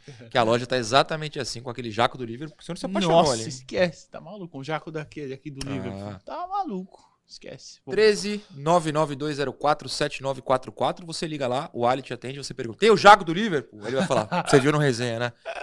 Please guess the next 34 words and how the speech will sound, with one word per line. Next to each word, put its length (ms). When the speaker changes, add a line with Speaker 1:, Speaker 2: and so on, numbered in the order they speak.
Speaker 2:
E 40
aí 60
ele 100
vai 100
te 120
dar 80
um 40
desconto. 300
Mentira, 240
eu 40
não 60
sei 120
se 60
ele 80
vai 80
te 60
dar 60
um 40
desconto, 340
mas 140
fica 160
a 20
dica 200
aí. 160
Qualquer 300
material 260
esportivo 420
você 140
acha 160
na 100
Andi 360
Futebol, 640
tá 120
certo? 360